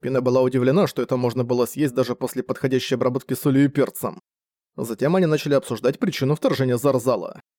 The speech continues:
«Мы должны думать об этом как о предупреждении от графа Маркуса». «Может, это разведка боем?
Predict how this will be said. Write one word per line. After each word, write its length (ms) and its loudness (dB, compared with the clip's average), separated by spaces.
«Мы 160 2
должны 320 0
думать 280 0
об 100 2
этом 180 0
как 160 -4
о 60 0
предупреждении 580 0
от 60 -2
графа 260 0
Маркуса». 600 -4
«Может, 340 -2
это 120 0
разведка 400 0
боем? 580 0